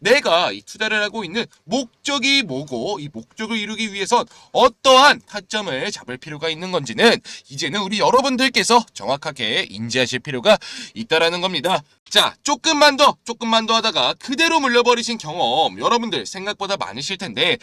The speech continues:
자, 이번에도 욕심 부리시다가 그대로 수익권 이탈을 하실 건지 아니면 어깨 높이에서만큼이라도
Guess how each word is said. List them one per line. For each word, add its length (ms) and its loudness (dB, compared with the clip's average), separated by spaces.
자, 180 -6
이번에도 600 4
욕심 440 -2
부리시다가 720 2
그대로 520 4
수익권 340 -2
이탈을 260 -6
하실 180 -6
건지 400 -8
아니면 480 0
어깨 480 2
높이에서만큼이라도 1300 2